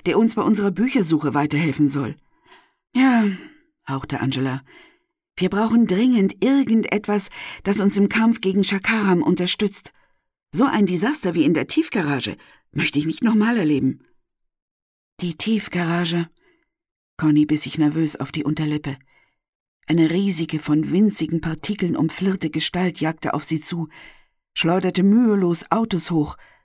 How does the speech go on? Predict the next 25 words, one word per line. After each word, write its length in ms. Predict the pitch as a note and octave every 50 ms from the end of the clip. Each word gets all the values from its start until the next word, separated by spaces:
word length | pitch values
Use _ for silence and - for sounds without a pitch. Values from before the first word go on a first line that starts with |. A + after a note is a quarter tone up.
| _ _ _ _ _ _ _ -
zerfetzte 560 | - - C#3 - - G#3+ G#3 G#3 - - F3
Menschen. 500 | F#3 F#3 G3 A3 A3+ - - - - - _ _ _ _ _ _ _ _ _ _ _ _ _ _ _ _ _ _ _ _ _ _ _ _
Ihre 340 | - - F3+ E3+ F3+ F3+ -
Erinnerung 600 | - G3 - - A#3+ B3 A#3+ G3+ G3 F#3 F#3 F#3 -
an 160 | - F#3 F#3+
den 180 | F#3 F3+ F#3
Dämon 480 | D#3+ F3 F#3 G3 G#3 G3+ F#3+ G3 F#3+ - - _ -
zerstob 560 | - - F3+ F3+ - - G3 G#3 G#3+ G#3+ -
wie 80 | F#3+ F3
der 140 | F3 D#3+
Sommerhimmel 580 | D3+ E3 D#3 F3 G3 F3+ F3 F3+ E3+ F#3 F3+ F3+
durch 240 | - D#3 D3+ - -
einen 240 | D3 D#3 D3+ D3 B2
Wirbelsturm, 640 | E3 F3 F#3 F3 E3 - - - D#3+ D#3 D#3+ D#3 - - - - - - - - _ _ _ _ _ _ _ _ _ _ -
als 160 | - F#3 -
das 120 | - G3 G3
schmerzverzerrte 920 | - G3+ G3 G3+ A#3 A#3 - - - - G3 - - F3 E3+ F#3+ G3 - G#3
Gesicht 380 | E3+ D#3+ D3 F3 F#3 - -
von 240 | - E3 D3+ D3+ -
Pete 320 | - - G#3+ G#3 - -
so 180 | C#3 D#3 F#3+ A3+
plastisch 540 | G#3+ - - F#3+ G#3+ G#3+ - - F3+ - -
vor 120 | - E3+
ihr 200 | - - - -
auftauchte, 560 | - F#3 - - - G3+ G3 F3+ - G#3 G3